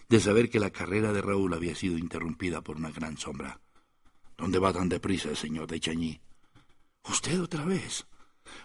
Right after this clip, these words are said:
Usted que conoce los secretos de Eric, que no quiere que yo hable de ellos. ¿Quién es usted?" "Lo sabe de sobra. Soy el persa. Y espero, señor de Chagny, que no haya traicionado el secreto de Eric."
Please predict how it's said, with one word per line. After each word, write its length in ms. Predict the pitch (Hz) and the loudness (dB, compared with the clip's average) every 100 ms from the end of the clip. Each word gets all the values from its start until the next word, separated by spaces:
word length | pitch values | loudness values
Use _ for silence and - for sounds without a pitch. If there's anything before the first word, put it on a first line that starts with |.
| - | -6
Usted 340 | 87 - 143 | 0 12 12
que 140 | 135 | 12
conoce 300 | 117 120 123 | 8 8 10
los 120 | 127 110 | 8 6
secretos 380 | 101 127 107 | 6 6 6
de 220 | 95 101 123 | 6 10 10
Eric, 260 | 120 104 | 10 4
que 100 | 101 | 4
no 120 | 104 | 4
quiere 320 | 98 117 117 110 | 6 8 8 6
que 120 | 87 | 2
yo 140 | 98 | 4
hable 240 | 95 82 80 | 4 2 -2
de 140 | 73 | -6
ellos. 260 | 73 73 - | -6 -8 2
¿Quién 200 | 120 90 | 2 2
es 120 | 80 | -6
usted?" 400 | 78 - 67 - - - - _ _ _ _ | -8 -10 -12 -14 -20 -20 -20 _ _ _ _
"Lo 120 | 90 | -8
sabe 240 | - 87 85 | -4 -4 -2
de 100 | 80 | -4
sobra. 380 | 82 69 69 | -6 -8 -10
Soy 220 | - 87 87 | -4 -4 -4
el 120 | 92 | -6
persa. 560 | - 67 - 80 - - _ _ _ - - | -6 -6 -4 -6 -6 -12 _ _ _ -20 2
Y 100 | 107 | 2
espero, 380 | 82 - 117 120 | 2 2 2 2
señor 380 | 98 95 85 82 | 0 -4 -4 -4
de 100 | 78 | -6
Chagny, 400 | - 127 104 90 | -6 -4 -4 -4
que 180 | 80 | -6
no 200 | 78 85 | -6 -6
haya 180 | 87 90 | -4 -4
traicionado 560 | 80 80 73 80 82 82 | -6 -8 -6 -6 -6 -6
el 100 | 76 | -8
secreto 440 | - 85 80 80 | -10 -10 -10 -10
de 200 | 71 69 | -10 -10
Eric." 300 | 69 69 - | -12 -16 -18